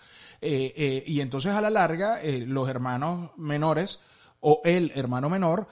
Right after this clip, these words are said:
bueno, van diciendo, "No, bueno, si no está mi hermano aquí, este,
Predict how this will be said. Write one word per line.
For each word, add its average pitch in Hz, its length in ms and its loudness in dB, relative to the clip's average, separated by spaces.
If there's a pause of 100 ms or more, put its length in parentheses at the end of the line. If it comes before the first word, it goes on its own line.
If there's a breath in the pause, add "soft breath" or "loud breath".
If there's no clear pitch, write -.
(400 soft breath)
bueno, 180 360 0
van 160 300 0
diciendo, 160 420 -2
"No, 165 200 -2
bueno, 165 240 -2
si - 100 -6
no 135 120 -4
está 160 180 -6
mi 175 80 -2
hermano 190 360 0
aquí, 202 540 -4
este, 123 800 -2